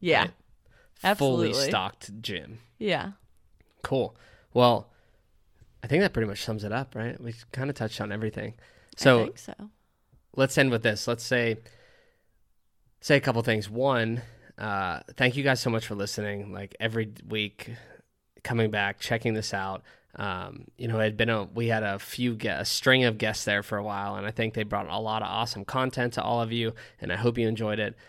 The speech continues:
Speaker 2: Obviously, I love getting on here with Ash and us going back and
Speaker 1: <laughs>
Speaker 2: forth. It's been a while, but it's been awesome. And, you know, like we mentioned at the top of the, at the top of this episode,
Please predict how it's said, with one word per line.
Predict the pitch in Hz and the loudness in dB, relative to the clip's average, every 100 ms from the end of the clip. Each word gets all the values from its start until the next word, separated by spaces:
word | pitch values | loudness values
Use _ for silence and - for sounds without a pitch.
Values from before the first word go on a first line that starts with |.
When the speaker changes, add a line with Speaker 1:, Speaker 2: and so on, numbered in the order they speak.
| - _ - | -20 _ -6
Speaker 2:
Obviously, | 110 113 107 | -4 0 0
I | |
love | 104 104 | 0 -2
getting | 101 104 | -2 -2
on | 101 | -2
here | 110 107 | -2 -2
with | 104 | 0
Ash | 104 107 110 - | 2 2 2 -2
and | 101 | -2
us | 107 - | -2 0
going | 107 104 | 2 2
back | 101 101 104 | 2 2 2
and | 107 | -4
Speaker 1:
<laughs> | |
Speaker 2:
forth. | - 107 110 | -2 -2 -2
It's | 110 | -6
been | - 107 | -2 -2
a | 101 | 0
while, | 104 104 | 0 0
but | 104 101 | -2 -6
it's | 104 | -6
been | 98 | -6
awesome. | 87 101 110 110 107 - - - - _ | -2 -2 -2 -4 -4 -8 -16 -20 -20 _
And, | 117 120 117 113 110 107 - _ _ _ _ - | 4 6 6 4 0 -6 -12 _ _ _ _ -2
you | 139 | 4
know, | 131 | 6
like | 127 135 | 6 4
we | |
mentioned | 131 131 127 | 2 2 -2
at | 117 | -2
the | |
top | 110 113 110 | -2 -2 0
of | 107 | 0
the, | 104 98 92 - _ - | 0 -2 -4 -8 _ -10
at | |
the | 113 | -4
top | 117 110 | -2 -2
of | 110 | -4
this | - | -2
episode, | 107 107 - 104 101 | -2 -2 -4 -2 -4